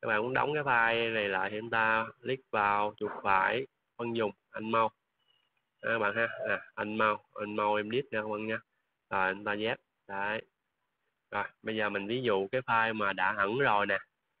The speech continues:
Đấy, file này ẩn rồi các bạn ha, ba phẩy tám bốn mê.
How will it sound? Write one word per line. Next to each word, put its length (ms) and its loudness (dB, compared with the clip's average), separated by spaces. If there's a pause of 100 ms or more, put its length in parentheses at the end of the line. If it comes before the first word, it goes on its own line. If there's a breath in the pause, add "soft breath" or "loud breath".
(180)
Đấy, 440 -2
file 200 -2
này 120 0
ẩn 200 -4
rồi 260 2
các 100 -2
bạn 100 -4
ha, 120 -2
ba 260 2
phẩy 280 -12
tám 280 -6
bốn 220 -4
mê. 140 0